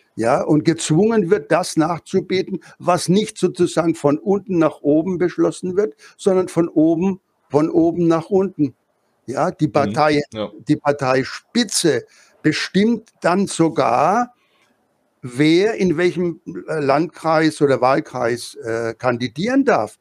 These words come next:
Speaker 1: Das muss man sich mal vorstellen, wie das in Deutschland ist.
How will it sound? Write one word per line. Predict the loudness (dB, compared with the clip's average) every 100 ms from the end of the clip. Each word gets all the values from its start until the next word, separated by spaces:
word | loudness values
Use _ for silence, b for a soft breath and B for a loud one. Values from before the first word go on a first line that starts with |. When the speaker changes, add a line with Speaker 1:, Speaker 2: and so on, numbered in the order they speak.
| -12
Speaker 1:
Das | -4
muss | -2 0
man | 0
sich | -2 -2
mal | 0 0
vorstellen, | 0 -4 -2 -2 -2 -6 b b
wie | 0
das | 2 2
in | 2
Deutschland | 2 0 0 0
ist. | 0 -2